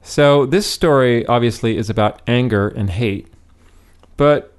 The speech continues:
um, it's easy enough to think of it as being about the, the, uh, the part of us that wants to look at porn. That's how I like to interpret this story. So there's the wolf who wants to look at porn,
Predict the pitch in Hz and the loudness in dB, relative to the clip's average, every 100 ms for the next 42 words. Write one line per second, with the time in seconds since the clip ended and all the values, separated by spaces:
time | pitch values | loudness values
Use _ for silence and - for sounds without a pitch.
0 | - 139 135 135 - 147 - 175 185 156 | -2 2 2 -2 -2 -4 0 0 0 0
1 | 139 131 - 131 127 120 - 113 113 110 | -2 -4 -4 -2 0 -2 -2 -2 0 0
2 | 107 - 123 123 120 113 113 101 107 101 | -4 -10 -6 -2 0 0 -4 -4 -2 0
3 | 104 104 - - - _ _ _ _ _ | -2 -4 -12 -20 -20 _ _ _ _ _
4 | _ _ _ - 123 - - 120 110 123 | _ _ _ -8 -8 -8 -16 -8 0 2
5 | 117 113 107 107 - 113 - 139 123 117 | 2 2 2 0 -2 -2 0 2 0 -2
6 | - 110 113 123 120 - 120 110 107 107 | -6 -4 -2 -2 -4 -10 -4 -2 -2 -6
7 | - 110 95 87 90 _ _ _ _ _ | -8 -6 -6 -6 -10 _ _ _ _ _
8 | _ _ _ _ _ _ - 135 147 143 | _ _ _ _ _ _ -8 0 0 2
9 | 123 123 120 110 113 101 117 120 113 - | 2 2 0 -2 -6 -6 -6 -6 -8 -8
10 | - 101 - - - - - - 143 139 | -6 -6 -10 -18 -20 -20 -16 -2 2 4
11 | 131 127 127 120 - 135 127 139 131 139 | 4 2 0 -4 -2 0 2 0 2 2
12 | 135 135 120 127 127 131 120 131 - 127 | 2 0 2 2 0 -2 -2 -2 0 0
13 | 123 143 | 0 -2